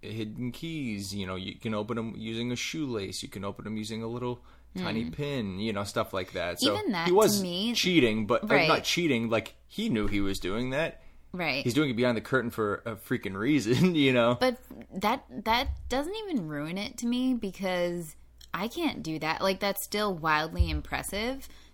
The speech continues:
Speaker 2: that it, that even if,
Speaker 1: A hundred
Speaker 2: even if the
Speaker 1: percent.
Speaker 2: truth is
Speaker 1: And
Speaker 2: he
Speaker 1: maybe
Speaker 2: had a,
Speaker 1: the
Speaker 2: s-,
Speaker 1: people
Speaker 2: a hidden key, a hidden little pin, I'm still like, like, "Great, I'm still amazed."
Speaker 1: Yeah.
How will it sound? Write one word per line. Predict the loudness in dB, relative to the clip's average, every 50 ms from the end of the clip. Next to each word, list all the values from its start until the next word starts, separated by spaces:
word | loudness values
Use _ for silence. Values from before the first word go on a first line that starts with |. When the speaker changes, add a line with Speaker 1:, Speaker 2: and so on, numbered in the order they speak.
| -6 0
Speaker 2:
that | 2 4 4 4 2 2 0 -2 -6 -10 -10 -2
it, | 0 0 0 0 -2 -4 -6 -12 -16 -8
that | -4 -4 -2 -2 -2
even | -2 -2 -4 -4 -4
if, | -6 -6 -8 -10 -14 -16 -12 2 2
Speaker 1:
A | 4
hundred | 6 6 6 6 6
Speaker 2:
even | 4
if | 4 2
the | 2 2 2
Speaker 1:
percent. | 2 2 2
Speaker 2:
truth | 2 2 0 2 2
is | 0 6 6
Speaker 1:
And | 8 8
Speaker 2:
he | 8 8
Speaker 1:
maybe | 8 8
Speaker 2:
had | 8 8 8
a, | 6
Speaker 1:
the | 6 6
Speaker 2:
s-, | 4 2
Speaker 1:
people | -2 -2 -2 -2 2 2 4 4 4
Speaker 2:
a | 0
hidden | -2 -2 -2 0 0 -2 -4 -6
key, | -6 -8 -8 -8 -4
a | -4 -4 -4
hidden | -2 -2 -2 -2 -2 0
little | 2 2 2 2
pin, | 2 -2 -8 -8 -6 -6 -4 -4 -6 -4 -2
I'm | -2 -2 -2
still | -2 -6 -4 -4 -4 -2 -2
like, | -2 -4 -4 -4 -6 -12 -18 -20 -20 -20 -16 _
like, | -16 -12 -10 -12 -12 -12 -6
"Great, | 0 4 4 4 4 4 2
I'm | -2 -2 -2 -4
still | -4 -2 -2 -2
amazed." | -2 -2 -4 -6 -6 -8 -10 -12 -14 -16 -20 -18 -10
Speaker 1:
Yeah. | -2 4 6 6 6 4 2